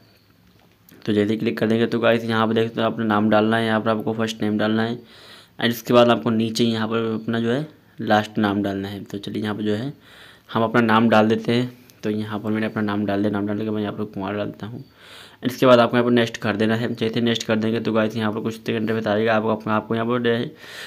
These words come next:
जो है डे सेलेक्ट करना है, यानी कि आपको यहाँ पर अपनी date of birth डाल देनी है। तो चलिए मैं यहाँ पर अपनी date of birth डाल देता हूँ।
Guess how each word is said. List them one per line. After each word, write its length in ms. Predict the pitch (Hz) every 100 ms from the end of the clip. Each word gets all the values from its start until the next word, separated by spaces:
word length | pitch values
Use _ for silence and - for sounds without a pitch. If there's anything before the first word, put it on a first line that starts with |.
| - 120
जो 120 | 123
है 80 | 117
डे 320 | 117 131 131
सेलेक्ट 760 | 127 - - - 107 104 113 -
करना 220 | 117 113
है, 60 | 117
यानी 160 | 120
कि 60 | 117
आपको 260 | 113 110
यहाँ 160 | 117 110
पर 80 | 117
अपनी 200 | 113 123
date 160 | 113 113
of 140 | -
birth 180 | 107 107
डाल 220 | 110 107 110
देनी 220 | 113 117
है। 140 | 120 143 - - _ - - - _
तो 200 | 113 113
चलिए 260 | 110 107 110
मैं 100 | 110
यहाँ 120 | 110
पर 100 | 110
अपनी 160 | 113 113
date 200 | 110 110
of 120 | 110
birth 240 | 107 110
डाल 200 | 107 107
देता 240 | 107 110 110
हूँ। 260 | 110 120